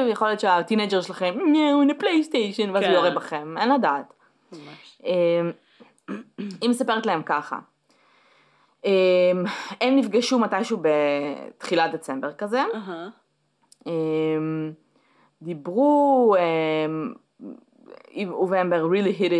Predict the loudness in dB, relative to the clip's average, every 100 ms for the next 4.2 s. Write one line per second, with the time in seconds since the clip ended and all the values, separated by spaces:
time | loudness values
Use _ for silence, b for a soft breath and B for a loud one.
0 | 0 -2 0 2 2 2 -4 -2 -4 -4
1 | 0 2 4 4 2 2 -2 -6 -4 -6
2 | -6 -10 -10 -4 2 4 4 2 -6 b
3 | b b b -8 -4 0 0 -2 -4 -4
4 | -6